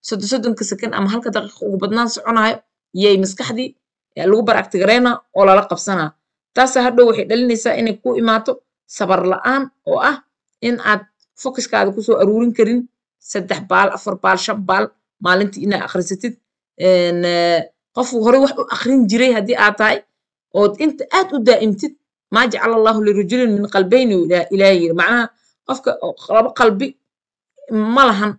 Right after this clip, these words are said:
oo iskuma keeni karo inuu intana samee, intana uu samee, ah, hal ka mar gudaheeda. Wixii aa u go'didoo marka aa ku dadaashidoo waqti gelisid,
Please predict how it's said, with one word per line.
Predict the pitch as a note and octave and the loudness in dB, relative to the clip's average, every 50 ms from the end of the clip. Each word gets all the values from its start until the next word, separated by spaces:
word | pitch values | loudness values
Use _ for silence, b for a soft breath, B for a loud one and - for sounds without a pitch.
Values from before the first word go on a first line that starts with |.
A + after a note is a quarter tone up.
| _ _ | _ _
oo | _ F#3+ G3+ G3+ F#3 F3 - G#3+ | _ 0 2 2 2 2 0 -2
iskuma | G3+ - - B3 C4+ | -6 -4 -4 -4 -2
keeni | - C#4 C4+ C4+ B3+ A#3+ | 2 2 4 4 2 0
karo | - A3 G#3+ G#3+ | 0 -2 -2 -2
inuu | B3 C4+ C4+ B3+ B3+ | -2 -2 -2 -2 -2
intana | C#4 C4+ C4+ C#4 B3 B3 | -4 -4 -2 -2 -2 -2
samee, | B3 - A3+ A3+ C4 C#4 C4+ - _ _ _ _ _ - | -2 -4 -4 -2 -2 -4 -4 -6 _ _ _ _ _ -4
intana | B3 B3 A#3 A3 G3 F#3 | -2 -2 0 -2 -4 -4
uu | - - G3+ F#3+ | -4 -4 -4 -4
samee, | - - - G#3 G3 F3+ E3+ | -6 -6 -6 -2 0 0 0
ah, | - - F3 | 0 -2 -2
hal | F#3+ G#3+ C4+ B3+ | 0 0 -2 -2
ka | C4 - G#3+ | 0 -2 -2
mar | G3 D#3 | -2 -2
gudaheeda. | D#3+ D#3+ E3 F3 G#3 A3 G3+ F3+ F3 D#3 D#3 - _ _ _ _ _ _ _ _ _ _ | -4 -6 -6 -2 0 4 4 4 4 2 0 -6 _ _ _ _ _ _ _ _ _ _
Wixii | - D#4 D4+ D#4+ - | -4 -2 -2 -2 -2
aa | - A#3+ - - | -2 -2 -2 -2
u | D#4 C4 | -2 -2
go'didoo | A#3 C4 A#3 G#3+ A3 C4 A#3 A#3 G#3 | 0 -2 -2 -2 -2 -2 0 0 0
marka | G3+ A3 A3 A3 - | 0 0 -2 -4 -6
aa | - G#3 | -6 -6
ku | G3+ - B3 | -6 -6 -6
dadaashidoo | G#3+ A#3 G3+ G#3+ G#3 G#3 - A#3 G3 G#3 F#3 E3 | -6 -2 0 0 0 0 -2 -2 0 2 2 2
waqti | - - - _ - | 0 -2 -6 _ -10
gelisid, | F3+ F#3 G#3 F#3 F#3 - - A#3 | -6 -4 -4 -4 -6 -8 -10 -12